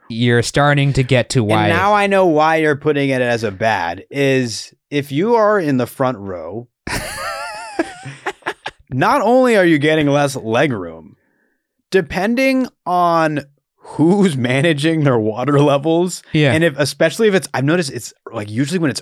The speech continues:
Speaker 2: earlier in the day,
Speaker 1: Yeah.
Speaker 2: I think the water <laughs> levels are higher, and I've been hit in the front row with a tidal wave.
Speaker 1: Huge.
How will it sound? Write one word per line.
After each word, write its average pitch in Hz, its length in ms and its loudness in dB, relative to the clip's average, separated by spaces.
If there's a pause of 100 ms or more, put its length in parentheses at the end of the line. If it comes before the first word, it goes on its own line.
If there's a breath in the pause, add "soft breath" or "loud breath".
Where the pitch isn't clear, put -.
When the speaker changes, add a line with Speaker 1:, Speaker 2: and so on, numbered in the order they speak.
Speaker 2:
earlier 131 440 0
in 135 100 2
the 117 100 0
day, 113 560 -6
Speaker 1:
Yeah. 123 240 2 (460 soft breath)
Speaker 2:
I 123 60 -10
think 185 140 -4
the 214 80 2
water 143 320 0
<laughs> - 20 0
levels 165 340 0
are 127 120 0
higher, 151 560 -2 (400 loud breath)
and 170 200 -4
I've 220 320 -6
been 254 180 0
hit 214 500 -2 (580)
in 165 140 -4
the 185 100 0
front 196 300 -2
row 180 300 2
with 127 300 -4
a 165 140 -2
tidal 233 760 0
wave. 90 560 -6
Speaker 1:
Huge. - 560 0